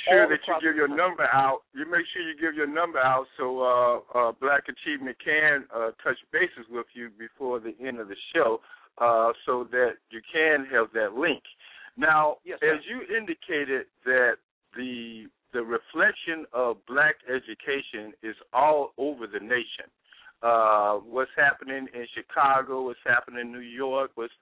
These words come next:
Speaker 1: happening in Detroit, is in Oakland, is in, uh, Los Angeles, is in, uh, Jackson, um,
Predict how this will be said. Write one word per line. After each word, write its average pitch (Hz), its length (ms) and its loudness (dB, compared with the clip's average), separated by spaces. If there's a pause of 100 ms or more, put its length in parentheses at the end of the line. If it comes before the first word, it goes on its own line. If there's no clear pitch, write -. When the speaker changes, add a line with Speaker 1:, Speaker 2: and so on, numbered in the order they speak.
(100)
Speaker 1:
happening 123 480 0
in 110 360 -10
Detroit, 139 560 0 (100)
is 104 200 -14
in 104 160 -8 (120)
Oakland, 139 600 -2 (100)
is 110 140 -10 (100)
in, 98 160 -10 (420)
uh, 95 640 2 (100)
Los 123 260 2 (300)
Angeles, 143 600 -2
is 113 180 -12 (100)
in, 110 260 -8
uh, 101 160 -4 (160)
Jackson, 135 600 0 (480)
um, 104 720 0